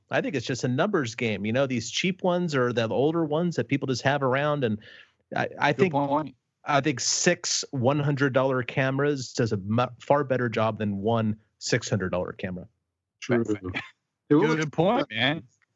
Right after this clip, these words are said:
Speaker 2: Point.
Speaker 3: what time, what time was that, Shane? What was the moon phase, and was there any external lighting out there, like a,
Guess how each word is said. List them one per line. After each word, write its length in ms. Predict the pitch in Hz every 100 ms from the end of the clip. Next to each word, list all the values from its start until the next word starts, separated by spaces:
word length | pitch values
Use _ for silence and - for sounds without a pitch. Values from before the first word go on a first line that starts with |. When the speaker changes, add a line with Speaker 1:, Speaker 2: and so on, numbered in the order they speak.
| _
Speaker 2:
Point. 220 | - 180 -
Speaker 3:
what 120 | -
time, 240 | 185 196 190
what 160 | 190
time 220 | 156 185
was 100 | 196 147
that, 200 | 139 -
Shane? 280 | 147 151
What 120 | 147 170
was 140 | 135
the 100 | 139
moon 300 | 123 139 151
phase, 380 | 143 143 143 120
and 80 | 120
was 140 | 107
there 140 | 120
any 120 | 131 127
external 480 | 117 - 123 123
lighting 300 | 107 107 120
out 160 | 123 127
there, 80 | 123
like 140 | 107
a, 180 | 104 101